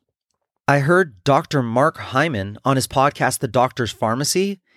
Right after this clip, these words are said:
He said that if your vitamin D levels are over fifty,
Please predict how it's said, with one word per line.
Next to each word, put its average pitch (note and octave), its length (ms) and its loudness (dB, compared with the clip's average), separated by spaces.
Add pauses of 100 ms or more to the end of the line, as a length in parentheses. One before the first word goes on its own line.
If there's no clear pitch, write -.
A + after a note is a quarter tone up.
(120)
He G#3 160 -6
said F#3+ 260 0
that D#3+ 100 2
if D3+ 140 -2
your E3 180 2
vitamin D3 460 0
D A2 160 -6
levels C#3 340 0
are C3+ 180 2
over C3 280 0
fifty, D3+ 560 -6